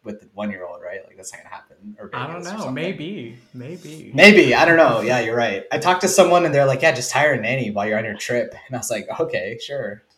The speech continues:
Speaker 1: Let me just budget for that." Um,
Speaker 2: <laughs>
Speaker 1: yeah, so I think, like, cad-, cadence is gonna slow down. I think, like, it's definitely gonna compartmentalize, like, certain trips with certain people or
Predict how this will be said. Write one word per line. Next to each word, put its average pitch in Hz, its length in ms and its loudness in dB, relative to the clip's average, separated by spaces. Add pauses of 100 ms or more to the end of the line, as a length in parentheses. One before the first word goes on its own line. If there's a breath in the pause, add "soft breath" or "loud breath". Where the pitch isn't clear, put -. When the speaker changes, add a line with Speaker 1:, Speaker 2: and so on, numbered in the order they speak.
Speaker 1:
Let 117 100 -12
me 120 60 -6
just - 420 -12 (400 soft breath)
budget 120 380 -4
for 107 140 -10
that." 110 480 2 (140)
Um, 104 440 -2 (260)
Speaker 2:
<laughs> - 920 -16
Speaker 1:
yeah, 180 220 8
so 160 140 4
I 160 40 6
think, 277 280 2
like, 127 300 4 (100)
cad-, 165 380 2
cadence 180 440 6
is 156 100 -2
gonna 165 200 2
slow 151 240 2
down. 151 640 2
I 113 80 -2
think, 123 560 -4
like, 104 320 -2
it's 104 260 -12
definitely 107 960 -4 (720)
gonna 107 200 -2
compartmentalize, 113 1160 -4
like, 95 160 -4
certain 113 260 -8
trips 107 360 -6
with 110 160 -10
certain 107 240 -8
people 104 600 -4
or 95 280 -6